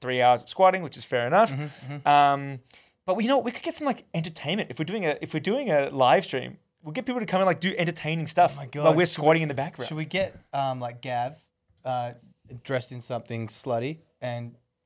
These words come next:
Speaker 2: just to hold the signs up for us?
Speaker 1: I think
Speaker 2: Like,
Speaker 1: that, I think that
Speaker 2: one hundred reps,
Speaker 1: potentially we get,
Speaker 2: two hundred reps.
Speaker 1: we rent the sumo suits again, and we just get people to just wrestle in sumo suits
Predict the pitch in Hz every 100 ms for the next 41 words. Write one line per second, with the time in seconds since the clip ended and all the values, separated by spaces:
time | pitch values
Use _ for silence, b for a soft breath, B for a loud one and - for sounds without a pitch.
0 | _ - 120 127 123 120 - 123 123 135
1 | - 147 151 156 247 302 269 190 151 -
2 | 123 208 240 220 170 147 160 147 156 165
3 | 151 147 - 143 151 151 240 226 214 196
4 | 180 165 160 175 147 180 208 156 - 196
5 | 226 156 143 117 117 117 117 - 151 147
6 | 156 185 185 160 127 139 156 120 135 156
7 | 165 143 127 - 165 156 135 131 123 -